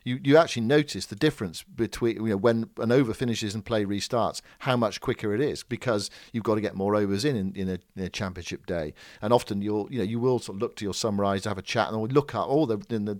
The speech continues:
next guy's running in at the other end. So, you know, there is, it is possible to do it. And of course, you know,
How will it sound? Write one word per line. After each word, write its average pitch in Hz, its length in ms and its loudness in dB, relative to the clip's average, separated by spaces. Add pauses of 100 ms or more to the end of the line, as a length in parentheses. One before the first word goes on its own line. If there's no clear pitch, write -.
(120)
next 120 240 -4
guy's 107 260 0
running 113 220 2
in 113 140 2
at 90 80 -6
the 104 100 0
other 110 220 2
end. 90 260 -2 (280)
So, 127 280 2
you 180 100 -4
know, 165 60 -2
there 180 140 6
is, 247 100 0 (160)
it 165 300 -6
is 185 160 -4
possible 101 400 -4
to 87 100 -16
do 117 140 4
it. 80 60 2
And 73 60 -6
of 87 80 -8
course, 107 360 0 (360)
you 92 60 -8
know, 87 140 -6